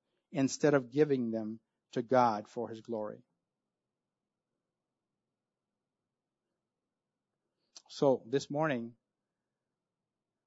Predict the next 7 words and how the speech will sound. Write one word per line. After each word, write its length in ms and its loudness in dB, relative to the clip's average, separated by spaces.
that 140 -2
pride, 440 4
that 200 -2
fear 560 2
of 140 -6
looking 340 -4
weak 240 0